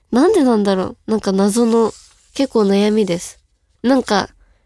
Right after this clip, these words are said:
そっちの方がまあ話も広がるし、でも、もしその話題を知ってたと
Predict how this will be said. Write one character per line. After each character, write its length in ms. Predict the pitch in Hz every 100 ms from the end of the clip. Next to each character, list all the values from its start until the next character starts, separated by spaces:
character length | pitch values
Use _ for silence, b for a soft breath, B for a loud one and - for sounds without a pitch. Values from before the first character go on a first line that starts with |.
| -
そ 120 | 262
っ 20 |
ち 140 | - 370
の 80 |
方 140 | 320 240
が 100 | 196
ま 160 | 196
あ 80 | 185
話 400 | 190 202 226 269
も 160 | 208 175
広 320 | - 202 208
が 80 | 208
る 100 | 208
し、 400 | - 196 190 - b b -
で 100 | 311
も、 320 | 302 240 - _ _ _ -
も 100 | 285
し 140 | 330 277
そ 120 | 262
の 160 | 254
話 120 | 247 240
題 220 | 254 254
を 100 | 254
知 140 | -
っ 20 | -
て 120 | - 262
た 160 | 233
と 280 | 202 190 -